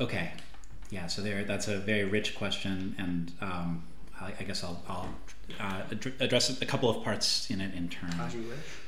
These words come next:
Speaker 1: So the first one is I'm not a hundred percent sure about the distinction between traditional and non-traditional sources. I
Speaker 2: Yeah,
Speaker 1: think 'cause
Speaker 2: that's
Speaker 1: every subject has its own traditional sources, right? And, um, so,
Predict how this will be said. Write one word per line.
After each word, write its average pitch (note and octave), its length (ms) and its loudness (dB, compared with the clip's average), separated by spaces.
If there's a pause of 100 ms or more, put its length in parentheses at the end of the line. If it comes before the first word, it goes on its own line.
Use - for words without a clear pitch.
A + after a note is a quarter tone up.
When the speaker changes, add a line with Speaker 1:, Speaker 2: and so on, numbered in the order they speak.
Speaker 1:
So - 120 -4
the E3+ 60 -2
first B3 160 4
one A3+ 80 4
is G3+ 100 4
I'm A3 100 6
not E4 140 4
a C#4+ 60 4
hundred B3+ 240 4
percent G3+ 240 4
sure F3+ 180 6
about D#3 200 8
the C#3+ 100 8
distinction C3 520 4
between A2+ 220 2
traditional A2+ 560 4
and G2 160 4
non-traditional F#2+ 720 0
sources. F2 640 -2
I - 40 0
Speaker 2:
Yeah, B2 100 4
Speaker 1:
think G#2+ 120 0
'cause A2 120 2
Speaker 2:
that's C#3+ 120 4
Speaker 1:
every D3+ 260 8
subject C#3+ 360 4
has C3 180 2
its A#2 140 0
own B2 140 4
traditional A2 440 -2
sources, - 640 -2 (140)
right? - 240 -2
And, G3 180 2
um, F#3+ 360 0 (760)
so, B2+ 480 6